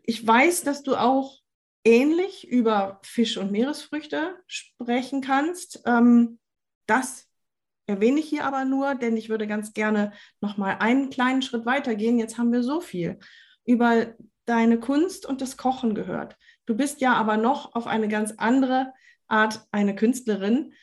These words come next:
denn du bist Autorin. Du hast, ähm, viele Bücher geschrieben und veröffentlicht und deine Tante Frieda ist eine ganz besondere Frau. Erzähl doch damit, äh, davon bitte nochmal noch.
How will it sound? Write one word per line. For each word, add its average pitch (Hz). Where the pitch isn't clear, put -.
denn 269
du 294
bist 330
Autorin. 320
Du -
hast, 262
ähm, 233
viele 311
Bücher 277
geschrieben 240
und 220
veröffentlicht 233
und 214
deine 208
Tante 208
Frieda 214
ist 214
eine 208
ganz 202
besondere 220
Frau. 208
Erzähl 233
doch 233
damit, 175
äh, 214
davon 214
bitte 170
nochmal 180
noch. -